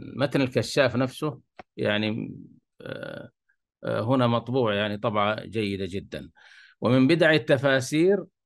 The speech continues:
تفسير الجزء بالإناث"، يعني، في قوله تعالى: "وجعلوا له من عباده جزءا"، وادعاء أن الجزء في لغة العرب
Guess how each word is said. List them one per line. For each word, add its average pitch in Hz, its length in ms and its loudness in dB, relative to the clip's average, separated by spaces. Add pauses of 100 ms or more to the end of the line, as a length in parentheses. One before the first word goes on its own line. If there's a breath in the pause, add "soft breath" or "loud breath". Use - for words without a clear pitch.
(180)
تفسير 165 600 2
الجزء 190 800 -2 (160)
بالإناث"، 127 640 0 (120)
يعني، 127 220 -4
في 143 120 -2
قوله 139 360 0
تعالى: 104 360 -2
"وجعلوا 110 500 -2
له 110 160 -4
من 101 140 -4
عباده 104 400 -4 (220)
جزءا"، 95 540 -10 (920)
وادعاء 139 800 0
أن 151 180 0
الجزء 143 500 -2
في 131 220 0
لغة 151 320 0
العرب 151 420 0